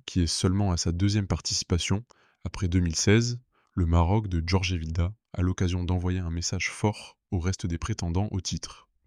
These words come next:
De l'autre côté, le Kenya de Beldine Odemba n'a rien à perdre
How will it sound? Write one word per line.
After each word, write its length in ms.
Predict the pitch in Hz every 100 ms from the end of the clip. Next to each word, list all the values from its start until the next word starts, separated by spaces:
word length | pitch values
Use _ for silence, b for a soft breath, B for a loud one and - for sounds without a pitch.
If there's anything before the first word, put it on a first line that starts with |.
| _ _ _ _ _ -
De 60 | 92
l'autre 260 | 92 -
côté, 400 | - 90 95 117 123 b b b b b
le 140 | 95
Kenya 460 | - 117 113 117 123
de 140 | 107 90
Beldine 400 | 85 87 87 87 -
Odemba 520 | 101 90 85 85 101 _ b b b
n'a 160 | 92 85
rien 240 | 80 107
à 100 | 101
perdre 480 | 85 87 80 - -